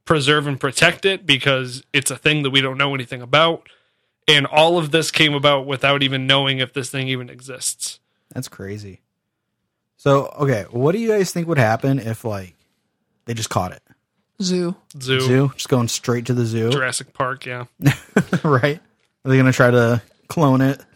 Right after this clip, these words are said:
Speaker 1: I, so I honestly think that that would be, uh, I, at least in today's climate, I think that would be the safest way that they would go about it, was, like, they would probably just leave it,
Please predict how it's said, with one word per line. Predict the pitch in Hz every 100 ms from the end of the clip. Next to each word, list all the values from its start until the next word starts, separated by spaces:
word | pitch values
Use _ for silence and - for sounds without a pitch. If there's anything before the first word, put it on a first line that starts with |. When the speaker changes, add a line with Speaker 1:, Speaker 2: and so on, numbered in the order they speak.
| _ _ - -
Speaker 1:
I, | 147 165 147 156
so | 170
I | 156 160
honestly | 165 180 175 165
think | 160 156
that | 143
that | 139 139
would | 139
be, | 139 135
uh, | 131 110
I, | 143 139 139 147
at | 147
least | 165 160
in | 143
today's | - 127 135
climate, | - 147 147 156 156 -
I | 123
think | 143 135
that | 135
would | 135 139
be | 131 127 123 _ _ _ _ _ 139 131
the | -
safest | - 139 143 143
way | 151 151
that | 143
they | 135 143
would | 139
go | 143
about | 139 143 151
it, | 143
was, | 139
like, | 131 123
they | 135
would | 139
probably | 143 147 139 147
just | 139 127
leave | 135 143 147 139 -
it, | - 147 -